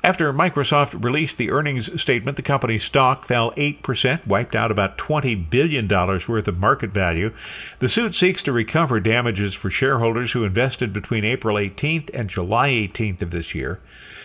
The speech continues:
According to the suit, failing to alert shareholders was a violation of generally accepted accounting principles as well as S E C rules and regulations.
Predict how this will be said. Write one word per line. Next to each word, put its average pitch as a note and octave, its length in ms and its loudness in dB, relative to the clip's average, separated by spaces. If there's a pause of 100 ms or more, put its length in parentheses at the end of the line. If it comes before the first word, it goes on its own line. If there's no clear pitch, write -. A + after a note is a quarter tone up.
According G#3+ 380 4
to D#3+ 100 0
the A#2+ 140 0
suit, - 340 2 (100)
failing F3+ 440 0
to C3+ 160 2
alert C3 260 2
shareholders A#2+ 600 2
was F#2+ 160 -2
a F#2 40 -2
violation B2+ 680 2
of F2 120 -4
generally B2 520 0
accepted G#2+ 440 -2
accounting D3 440 -2
principles D3+ 680 -2 (380)
as F#2+ 180 -2
well C3 180 4
as A#2+ 220 0
S D3 220 0
E C#3 100 2
C B2 260 0
rules C3+ 520 0
and C3+ 180 -2
regulations. A2 840 0